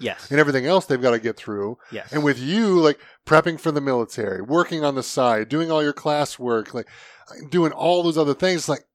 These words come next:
Speaker 2: how in the world did you guys make that long distance relationship work?
Speaker 1: Well, that's kind of the nice piece is, you know, when you're busy with all that, you don't have the time to be out dating.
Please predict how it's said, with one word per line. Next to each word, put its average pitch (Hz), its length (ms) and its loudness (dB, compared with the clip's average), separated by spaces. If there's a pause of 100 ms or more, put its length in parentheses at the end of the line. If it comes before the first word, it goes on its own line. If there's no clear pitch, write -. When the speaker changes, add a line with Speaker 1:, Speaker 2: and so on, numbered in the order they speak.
(140)
Speaker 2:
how 180 400 -2
in 170 100 0
the 143 80 -4
world 123 600 0 (260)
did 143 160 -2
you 165 100 -6
guys 135 480 0 (100)
make 147 360 -6
that 131 180 -4
long 135 220 -4
distance 131 340 -8
relationship 123 360 -8
work? 135 300 -8
Speaker 1:
Well, 123 160 -6
that's 131 260 -4
kind 135 220 -8
of 117 80 -6
the 113 60 -8
nice 104 260 -12
piece 185 400 -6
is, 101 420 -8
you 139 180 -12
know, 104 140 -6 (120)
when 123 180 -14
you're 117 120 -10
busy 156 320 -4
with 156 180 -6
all 104 140 -6
that, 110 220 -6
you 131 100 -12
don't 151 240 -10
have 151 220 -10
the 120 100 -8
time 123 320 -10
to - 80 -16
be 107 160 -8
out 101 240 -10
dating. 101 360 -12